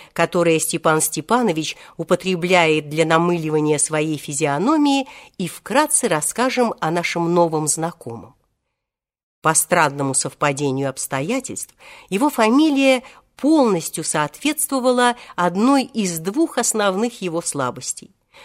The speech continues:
Он любил пить пиво и закусывать его аппетитными красными раками.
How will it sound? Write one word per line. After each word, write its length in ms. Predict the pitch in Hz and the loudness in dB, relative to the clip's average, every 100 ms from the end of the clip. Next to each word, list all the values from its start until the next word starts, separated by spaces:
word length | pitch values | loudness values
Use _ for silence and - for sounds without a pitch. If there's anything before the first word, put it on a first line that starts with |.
| - | -4
Он 200 | - 240 220 | 4 6 6
любил 440 | 226 196 240 220 | 0 0 0 0
пить 460 | - - 180 - - | -6 -8 -6 -6 -4
пиво 440 | 285 311 285 262 - - _ | 0 2 4 2 -2 -20 _
и 100 | 190 | -2
закусывать 800 | 156 143 - 311 - 254 247 - | 0 -2 -2 -2 -2 -4 -4 -4
его 360 | 208 233 240 - | -2 0 0 0
аппетитными 1080 | 147 - 127 - 214 277 - 262 247 254 247 - | -8 -10 -12 -10 -4 -6 -2 0 0 0 -4 -10
красными 720 | 143 135 170 - 170 160 151 | -4 -2 0 -2 -6 -4 -4
раками. 580 | 143 139 123 - - | -4 -6 -8 -16 -20